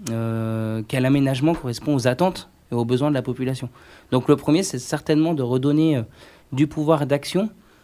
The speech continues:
euh, du pouvoir d'agir aux, aux habitants d'une ville pour que la ville ressemble à ce que, euh, toutes et tous souhaitent en faire.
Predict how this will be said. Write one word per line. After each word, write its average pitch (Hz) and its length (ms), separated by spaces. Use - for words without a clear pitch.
euh, 117 240
du 120 160
pouvoir 139 300
d'agir 143 500
aux, 113 800
aux 123 180
habitants 139 340
d'une 123 200
ville 165 400
pour - 140
que 123 80
la 123 140
ville 151 120
ressemble 135 380
à 117 80
ce 113 100
que, - 120
euh, 131 240
toutes 135 340
et 123 80
tous 180 400
souhaitent 135 380
en 120 40
faire. 113 280